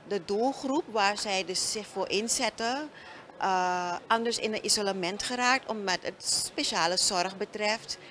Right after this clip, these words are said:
Eh, het is een rolstoelbus, er kunnen twee rolstoelen in die bus. En het is natuurlijk belangrijk dat de mensen die zorg krijgen die ze nodig hebben. De mensen wonen vaak heel ver,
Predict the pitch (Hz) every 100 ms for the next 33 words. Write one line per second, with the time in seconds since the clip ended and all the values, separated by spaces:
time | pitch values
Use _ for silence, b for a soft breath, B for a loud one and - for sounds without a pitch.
0 | B B - 185 180 175 - 190 208 208
1 | 196 214 - 247 233 190 214 269 233 196
2 | 185 - 202 202 190 185 208 - 190 -
3 | 175 208 190 185 262 - B B B 196
4 | 202 214 214 226 208 170 196 190 196 190
5 | 185 185 190 190 175 170 208 185 220 -
6 | 170 165 - - 247 247 240 180 175 185
7 | 185 170 160 175 170 160 151 147 B B
8 | B - 214 247 247 240 226 208 202 208
9 | 185 185 214 208 - 160 170 240 277